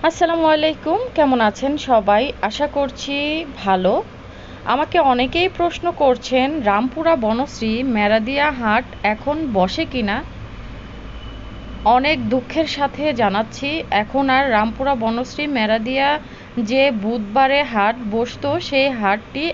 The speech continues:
এখন আর বসতে দেয় না। তো অনেকেই আমাকে নক করছেন, অনেকেই বুধবারে এসে ঘুরেও যাচ্ছেন। অনেকে আমাকে প্রশ্ন করেছেন যে এখন কি, আহ,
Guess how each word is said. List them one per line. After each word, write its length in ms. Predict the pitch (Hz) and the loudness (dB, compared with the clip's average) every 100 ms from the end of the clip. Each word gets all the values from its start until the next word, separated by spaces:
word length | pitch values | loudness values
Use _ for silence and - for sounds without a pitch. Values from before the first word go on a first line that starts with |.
| - | -2
এখন 380 | 202 202 262 | -2 0 0
আর 100 | 277 285 | 2 0
বসতে 380 | 202 202 - 302 | 0 -2 -2 -2
দেয় 280 | 226 214 180 | 2 2 2
না। 180 | 180 294 - - - - - | 0 -4 -8 -16 -18 -18 -8
তো 80 | - | 2
অনেকেই 460 | 262 247 254 285 320 | 4 4 2 2 0
আমাকে 360 | 294 285 294 | 2 0 0
নক 220 | 277 233 240 - | 2 2 0 0
করছেন, 540 | 254 247 - 262 262 - | 0 0 -2 0 0 0
অনেকেই 480 | 196 220 220 294 294 | 0 0 0 -2 -2
বুধবারে 680 | 220 226 196 220 262 277 - | -2 -4 -2 2 4 2 2
এসে 400 | 208 220 269 269 | 0 0 -2 -2
ঘুরেও 520 | 190 208 208 247 311 | 0 -2 2 0 2
যাচ্ছেন। 640 | 262 254 254 - 254 302 - - - - - | 2 2 0 -2 0 -2 -8 -16 -16 -10 -4
অনেকে 300 | 233 247 285 | -2 2 2
আমাকে 240 | 277 285 | 2 -2
প্রশ্ন 420 | 269 254 247 302 | 0 0 0 -4
করেছেন 600 | 294 262 233 226 247 240 | 0 0 0 -2 -2 -2
যে 340 | 226 220 220 214 - - | 0 2 4 2 0 -2
এখন 600 | 202 - 233 240 240 247 | -2 -2 -2 -2 -2 -4
কি, 280 | - 247 247 | -4 -2 -2
আহ, 680 | 220 - - - 208 214 208 | -4 -10 -18 -4 2 4 4